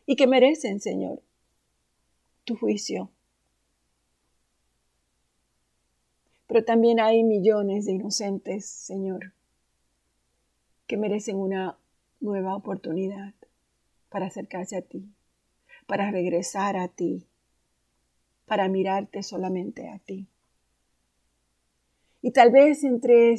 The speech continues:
entre esos millones de personas que en este momento te han dado la espalda totalmente,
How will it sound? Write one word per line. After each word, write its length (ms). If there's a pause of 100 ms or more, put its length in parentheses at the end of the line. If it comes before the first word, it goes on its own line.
(200)
entre 320
esos 340
millones 800
de 100
personas 640
que 140
en 80
este 220
momento 520
te 100
han 100
dado 260
la 120
espalda 520
totalmente, 880